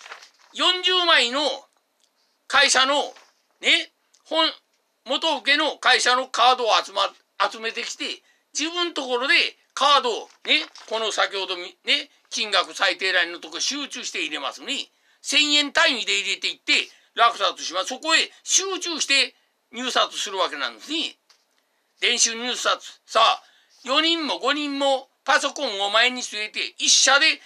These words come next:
そこに用意どんで入れていく、四十枚入れていく。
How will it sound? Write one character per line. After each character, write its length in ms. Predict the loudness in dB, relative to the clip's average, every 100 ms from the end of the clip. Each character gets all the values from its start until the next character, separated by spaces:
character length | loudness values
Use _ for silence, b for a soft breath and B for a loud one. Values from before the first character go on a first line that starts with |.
| B
そ 160 | -12 -4
こ 120 | -2
に 100 | 0
用 240 | 0 -2
意 40 | -2
ど 120 | -2
ん 80 | 0
で 140 | 0
入 100 | 0
れ 60 | -6
て 100 | -8
い 60 |
く、 100 | -8 -6
四 220 | -2 -2
十 140 | -2 0
枚 180 | 2 2
入 80 |
れ 80 | -2
て 100 | -6
い 20 |
く。 60 | -8